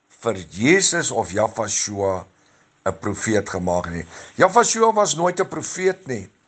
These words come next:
Hy was die seun van Jaffa, ons Elohim. Jafashua was uit die hemel uitgekom en as 'n mens gebore. Gaan lees Eerste Timoteus drie vers sestien.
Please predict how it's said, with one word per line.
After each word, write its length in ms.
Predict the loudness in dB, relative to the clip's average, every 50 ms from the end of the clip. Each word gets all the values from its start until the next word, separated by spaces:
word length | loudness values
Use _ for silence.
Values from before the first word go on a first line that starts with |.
| _ _ -20 -20 -20 -18 _
Hy 460 | -8 -2 4 4 4 6 4 2 -2 -6 -6 2
was 300 | 2 4 4 4 2 0
die 140 | -2 -4 -4
seun 680 | -4 -2 -2 0 -2 -2 -2 0 0 0 0 -2 -6 -12 -16 -20 _ _ _ _ _ _ -20 _ _ _ _
van 260 | _ -2 0 0 0 0
Jaffa, 640 | 4 6 6 6 6 0 0 2 4 4 4 0 -4 _
ons 300 | -4 -4 -2 -4 -6 -6 -6
Elohim. 500 | -6 -4 -2 -2 -2 -2 -4 -8 -10 -12 -16 _ _ _ _ _ _ _ _ _ _ _ _ _ _ -20 -20 _ _
Jafashua 840 | 4 4 4 8 6 6 6 6 0 -2 0 2 4 4 4 4
was 200 | 2 0 0 0 -4 -8 -8
uit 140 | -8 -8 -6
die 140 | -6 -6 -4 -2
hemel 320 | 0 2 2 2 2 2 0
uitgekom 680 | -4 -6 -6 -8 -10 -10 -6 -6 -6 -6 -6 -8 -12 -16 _ _ _ _ _ _ -20 -20 -20 -20 0
en 160 | 2 4 4 6
as 240 | 4 4 4 4
'n 120 | 2 2 2
mens 320 | 4 4 4 4 2 0
gebore. 420 | 0 -2 -2 0 0 0 0 0 0
Gaan 160 | 0 0 2
lees 400 | 4 4 4 6 4 2 -2 -4 _ -20 -20 -20 _
Eerste 320 | _ -2 0 2 2 0 0
Timoteus 520 | 0 0 2 2 2 2 2 -2 -4 -2
drie 200 | -2 -2 -2 -2
vers 420 | -4 -2 -2 -2 0 2 2 2 0
sestien. 440 | 0 -2 -4 -6 -6 -6 -10 -12